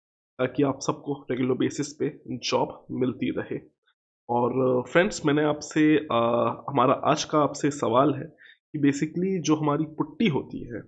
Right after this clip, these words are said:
उसे हम wall पे क्यों करते हैं? जिसको इसका सही जवाब पता है हमें comment section में ज़रूर बताएं, बाकी इसका सही जवाब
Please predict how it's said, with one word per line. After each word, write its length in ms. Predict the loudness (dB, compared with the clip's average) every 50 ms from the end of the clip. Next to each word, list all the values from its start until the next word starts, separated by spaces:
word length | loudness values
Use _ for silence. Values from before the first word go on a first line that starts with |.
| _ _ -14
उसे 180 | -6 -4 -4
हम 220 | -2 -2 -4 -2 0
wall 240 | 2 2 2 2 0
पे 180 | -2 -6 -10
क्यों 420 | -12 -12 -18 _ _ -6 -4 -4 -4
करते 340 | -4 -6 -8 -8 -10 -14
हैं? 220 | -14 -12 -14 -18 -20 _ _ _ _ _ _ _ -12 -6
जिसको 160 | -2 -2 -2
इसका 180 | -2 -2 -4
सही 160 | -4 -2 -2 -2
जवाब 300 | 0 0 0 0 0 -2
पता 300 | -4 -2 -2 -2 -2 -4
है 60 | -6 -8 -8 -6
हमें 180 | -6 -6 -6
comment 320 | -4 -4 -2 -2 -2 -2 -4
section 240 | -6 -8 -8 -8
में 80 | -8 -6
ज़रूर 260 | -4 -2 -2 0 0
बताएं, 320 | -2 -4 -2 -2 -4 -4 -4
बाकी 280 | -8 -12 -14 -14 -12 -14
इसका 200 | -14 -10 -10 -8
सही 240 | -4 -2 0 0
जवाब 400 | 0 0 0 0 0 0 -2 -6